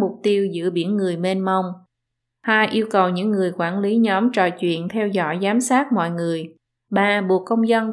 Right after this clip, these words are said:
phải tải xuống những ứng dụng cho phép chính phủ giám sát những hình ảnh và video trên điện thoại di động của mình.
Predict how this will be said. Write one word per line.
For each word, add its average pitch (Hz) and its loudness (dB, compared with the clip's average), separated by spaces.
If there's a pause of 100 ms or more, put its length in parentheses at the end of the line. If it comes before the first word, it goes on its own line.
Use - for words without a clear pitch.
phải 175 -2
tải 180 0
xuống 208 4
những 254 2
ứng 240 2
dụng 170 2
cho 208 0
phép 247 2
chính 254 2
phủ 165 2
giám 220 2
sát 262 2
những 202 2
hình 190 2
ảnh 170 -2
và 180 0
video 196 2 (120)
trên 208 0
điện 175 0
thoại 165 -4
di 196 -2
động 160 -2
của 175 -2
mình. 180 -2